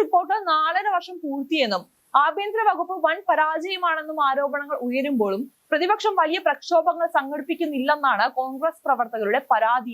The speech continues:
എന്ന് പറയുന്നത്. സർക്കാരിനെതിരെ വലിയ പ്രക്ഷോഭം നടത്തേണ്ട പ്രതിപക്ഷം ഉത്തരവാദിത്തം മറന്നാണ് പ്രതികരിക്കുന്നത് എന്നാണ് ഭൂരിപക്ഷം പേരും പറഞ്ഞു വെക്കുന്നത്. എന്തായാലും അണികളുടെ പരാതികൾക്ക്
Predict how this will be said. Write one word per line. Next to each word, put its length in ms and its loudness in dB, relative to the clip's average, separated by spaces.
എന്ന് 180 -10
പറയുന്നത്. 360 -2
സർക്കാരിനെതിരെ 760 0
വലിയ 180 -2
പ്രക്ഷോഭം 500 -2
നടത്തേണ്ട 440 -2
പ്രതിപക്ഷം 520 0
ഉത്തരവാദിത്തം 680 0
മറന്നാണ് 580 0
പ്രതികരിക്കുന്നത് 680 2
എന്നാണ് 260 0
ഭൂരിപക്ഷം 560 -2
പേരും 240 0
പറഞ്ഞു 320 0
വെക്കുന്നത്. 340 -2
എന്തായാലും 440 0
അണികളുടെ 440 0
പരാതികൾക്ക് 640 0